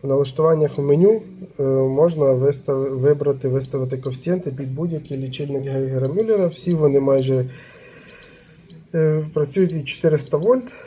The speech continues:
Плата ця генерує чотириста вольт постійної напруги на виході. Тобто можете під'єднувати всі датчики, які працюють до чотириста вольт.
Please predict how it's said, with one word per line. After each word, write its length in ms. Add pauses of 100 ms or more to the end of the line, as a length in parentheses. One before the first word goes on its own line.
(420)
Плата 320
ця 200
генерує 380
чотириста 520
вольт 220
постійної 580
напруги 400
на 100
виході. 580 (1200)
Тобто 260
можете 280
під'єднувати 800
всі 340
датчики, 580
які 340
працюють 840 (200)
до 180
чотириста 560
вольт. 280